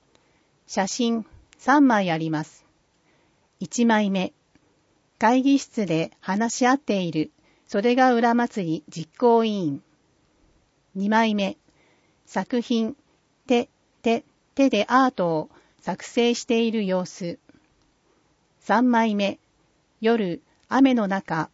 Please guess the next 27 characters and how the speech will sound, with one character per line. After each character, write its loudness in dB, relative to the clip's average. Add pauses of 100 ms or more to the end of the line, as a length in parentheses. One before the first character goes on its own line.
(280)
傘 2
を 0
差 -2
し -12
て -6
会 -2
場 0
を 2
歩 0
く -8 (160)
応 4
援 0
団。 -8 (920)
写 -6
真 -4 (200)
終 -2
わ -2
り。 -8 (1400)
キ 0
ュ 6
ー 6
ア 4
ー 4
ル 0
コ 2
ー -2
ド -4